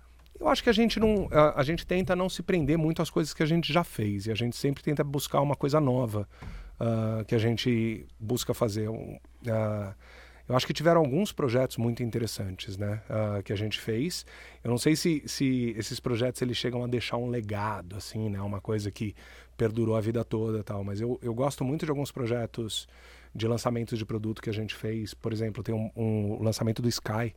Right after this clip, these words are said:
quando o Sky foi feito, ah, quando saiu a primeira edição do Sky, que a gente convidou as pessoas pra a campanha, né, uma campanha de-, desenvolvida pela agência de publicidade, na época era a F nasca, se não me engano.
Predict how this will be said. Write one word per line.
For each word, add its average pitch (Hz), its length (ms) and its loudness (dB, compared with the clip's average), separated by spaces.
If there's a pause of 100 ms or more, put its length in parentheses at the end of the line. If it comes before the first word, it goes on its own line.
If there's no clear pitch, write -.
(280)
quando 113 180 0
o - 20 0
Sky 107 380 -2
foi 113 180 -4
feito, 104 560 -6 (560)
ah, 104 320 -4
quando 110 140 -2
saiu 113 180 0
a 110 40 0
primeira 117 280 2
edição 117 340 -2
do 110 60 0
Sky, 117 380 -2 (1300)
que - 100 0
a 110 40 6
gente 113 180 2
convidou 113 320 2
as 107 100 0
pessoas 113 600 0
pra 107 720 -2 (380)
a 117 80 -6
campanha, 135 480 6
né, 120 120 4
uma 110 140 0
campanha 113 280 2
de-, 107 100 -6
desenvolvida 110 440 0
pela 113 140 4
agência 107 280 0
de - 80 -6
publicidade, 107 580 -2
na 104 140 0
época 110 260 -4
era 110 80 -2
a - 20 -2
F - 140 -8
nasca, 110 360 -6
se - 140 -10
não 98 60 -4
me 98 80 -4
engano. 117 280 -4